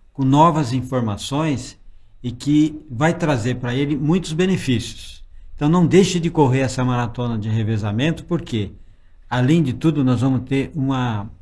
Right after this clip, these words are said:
um troféu pra quem terminar, uma medalha única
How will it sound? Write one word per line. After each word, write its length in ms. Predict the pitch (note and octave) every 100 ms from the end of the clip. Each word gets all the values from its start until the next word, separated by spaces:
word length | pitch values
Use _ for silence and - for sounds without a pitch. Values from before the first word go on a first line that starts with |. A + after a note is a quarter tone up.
| - -
um 120 | B2+
troféu 760 | B2+ C3+ B2+ - C3 A2+ G2 -
pra 100 | A#2
quem 240 | A2 D#3+ E3+
terminar, 840 | D#3 C3 B2+ A#2+ B2 B2 F#2+ - - - -
uma 140 | B2
medalha 680 | C3 G#2 C3 C#3+ D3 D3+ C#3 - _ _ _ -
única 680 | F3+ G3+ G3+ F#3+ G3 G3 E3+